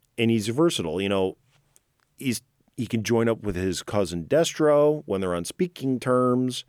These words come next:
or, you know, he can just do it his own and sell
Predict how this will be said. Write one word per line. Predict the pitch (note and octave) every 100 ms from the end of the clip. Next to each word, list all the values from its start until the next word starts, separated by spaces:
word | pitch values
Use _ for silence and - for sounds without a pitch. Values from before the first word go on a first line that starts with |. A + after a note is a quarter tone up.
| - - - - - _ -
or, | A2 A2 A2 A2 G#2+ - _ -
you | A#2+
know, | A2
he | A2+
can | A#2+
just | G#2+ G#2+ - _ _
do | - A2
it | A2+
his | G2+ G#2+
own | G2 G#2+ A2+
and | G#2 G2+ G2 G2 G2 G2+ F#2+
sell | - G2+ G2 G2+ G2